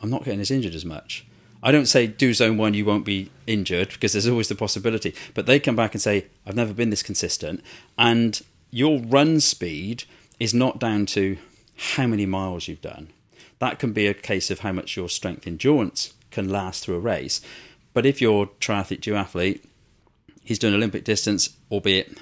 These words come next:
some half Ironmans, okay, he needs to be able to take thirteen miles worth of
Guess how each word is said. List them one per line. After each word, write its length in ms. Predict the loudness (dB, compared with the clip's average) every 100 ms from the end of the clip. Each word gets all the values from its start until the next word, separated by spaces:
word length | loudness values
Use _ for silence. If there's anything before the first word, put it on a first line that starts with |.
| -4
some 400 | -2 0 0 -2
half 280 | -4 -4 -2
Ironmans, 440 | -2 -2 -4 -4
okay, 200 | -2 -2
he 40 |
needs 340 | 0 2 2 2
to 80 | -4
be 60 |
able 100 | -4 -6
to 60 |
take 440 | -8 -6 -6 -10 _ _ -20 -20 -20 _ -2
thirteen 500 | 0 2 0 -2 0
miles 560 | -2 -2 -2 -4 -4 -10 _ _
worth 340 | 0 0 0
of 280 | -2 -4 -8